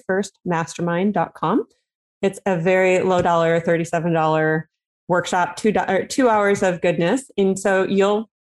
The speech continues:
go through the order form, you'll get to the thank you page, and you'll see it right there and get to experience it. Um, otherwise, if you're interested in hearing more about the Brighter Together Mastermind that I run,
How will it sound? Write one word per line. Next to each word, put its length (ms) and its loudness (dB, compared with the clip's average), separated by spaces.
go 160 2
through 140 2
the 80 2
order 240 2
form, 420 4
you'll 120 2
get 120 2
to 100 0
the 80 -4
thank 240 0
you 60 -2
page, 260 2
and 100 2
you'll 120 0
see 120 0
it 100 0
right 200 0
there 140 2
and 80 0
get 120 -2
to 80 -4
experience 460 -2
it. 140 0
Um, 160 -2
otherwise, 320 4
if 160 0
you're 100 4
interested 600 0
in 120 2
hearing 280 2
more 160 2
about 220 0
the 60 -4
Brighter 280 0
Together 340 0
Mastermind 560 -2
that 80 0
I 80 0
run, 380 0